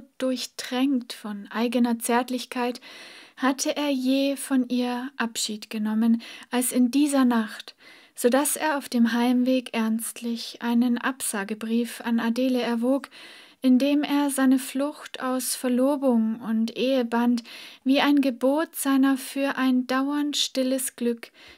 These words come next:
nicht geschaffenen, unsteten Natur zu entschuldigen gedachte.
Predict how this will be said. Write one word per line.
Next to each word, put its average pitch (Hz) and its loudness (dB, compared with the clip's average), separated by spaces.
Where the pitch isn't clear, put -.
nicht 262 0
geschaffenen, 240 -2
unsteten 262 0
Natur 262 -2
zu - -4
entschuldigen 247 0
gedachte. 220 -12